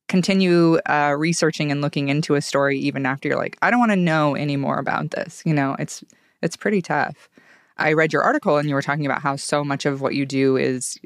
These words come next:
on the street reporting and, you know, talking to people. So can you walk us a little more through your experience reporting on this terrible tragedy? Like, challenges you faced? What are you learning?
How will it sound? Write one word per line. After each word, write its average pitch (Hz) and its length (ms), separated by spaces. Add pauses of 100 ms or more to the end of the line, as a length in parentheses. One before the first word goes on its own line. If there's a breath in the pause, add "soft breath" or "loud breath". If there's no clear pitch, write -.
on 143 200
the 143 60
street 143 360
reporting 143 680
and, 131 200
you 143 120
know, 131 160
talking 143 320
to 151 60
people. 139 360
So 165 320 (560 loud breath)
can 262 140
you 330 100
walk 254 200
us 311 140
a 294 60
little 254 180
more 214 300
through 247 160
your 214 180
experience 196 500
reporting 175 380
on 214 140
this 208 400
terrible 185 400
tragedy? 214 580
Like, 147 480
challenges 220 480
you 208 100
faced? 190 580
What 170 140
are 202 60
you 185 160
learning? 180 560